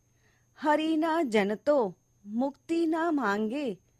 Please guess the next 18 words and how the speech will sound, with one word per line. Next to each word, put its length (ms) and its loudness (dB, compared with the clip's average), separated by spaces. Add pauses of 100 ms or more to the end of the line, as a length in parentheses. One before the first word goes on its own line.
(480)
માંગે 640 -2
જન્મો 540 0
જન્મનો 600 -2 (160)
અવતાર. 580 0 (1400)
ગેલી 600 0
મુને 440 2
કીધી 640 -2 (200)
શ્રી 260 -2
નંદજીના 840 2
નંદે. 720 2 (1500)
પ્રેમની 560 0
પીડા 540 2 (240)
તે 120 -4
કોને 480 0
કહીએ 560 0 (320)
મધુકર, 680 -4 (460)
પ્રેમની 520 -2
પીડા. 480 -4